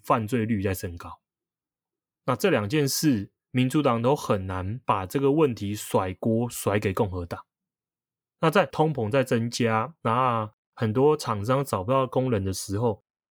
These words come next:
你这个时候说你要通过新一轮的财政刺激政策，只会恶化这两个问题。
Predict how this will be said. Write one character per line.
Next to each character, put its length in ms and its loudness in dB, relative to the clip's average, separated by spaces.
你 300 4
这 180 2
个 100 2
时 100 -2
候 120 4
说 220 2
你 120 0
要 160 2
通 360 -2
过 300 2
新 400 0
一 220 0
轮 320 0
的 160 0
财 180 -4
政 200 -2
刺 160 -2
激 160 0
政 280 -2
策， 340 -2
只 280 -2
会 280 0
恶 200 6
化 220 -2
这 120 -4
两 180 -4
个 100 -14
问 240 -2
题。 300 -18